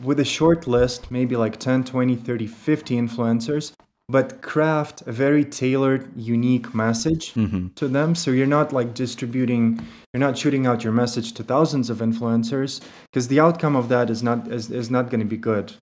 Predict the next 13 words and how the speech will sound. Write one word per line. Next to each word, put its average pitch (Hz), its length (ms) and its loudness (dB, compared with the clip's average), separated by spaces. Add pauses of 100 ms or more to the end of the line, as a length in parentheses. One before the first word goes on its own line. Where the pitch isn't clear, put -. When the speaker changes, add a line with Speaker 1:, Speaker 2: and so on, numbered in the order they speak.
Speaker 1:
Like, 113 340 -4
not 127 300 2
a, 127 160 0 (520)
you'll 139 200 2
get, 143 260 4
like, 120 300 -2 (680)
one 127 420 2
or 123 100 2
two 117 220 -2
percent, 117 540 0
uh, 113 260 -10 (120)
of - 160 -8
responses, 123 920 -2